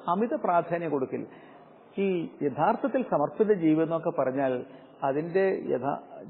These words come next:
ചൈതന്യം മനസ്സിലാക്കണമെങ്കിൽ ഭാരതീയ ചിന്താപ്രകാരമുള്ള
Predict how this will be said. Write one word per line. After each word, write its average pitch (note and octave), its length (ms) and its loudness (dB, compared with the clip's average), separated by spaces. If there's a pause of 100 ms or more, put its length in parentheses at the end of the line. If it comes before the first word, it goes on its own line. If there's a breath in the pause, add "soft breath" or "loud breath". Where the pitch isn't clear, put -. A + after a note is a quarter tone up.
(120)
ചൈതന്യം F#3 460 4
മനസ്സിലാക്കണമെങ്കിൽ C3+ 1040 0 (480 loud breath)
ഭാരതീയ D#3+ 420 4
ചിന്താപ്രകാരമുള്ള D3 1000 0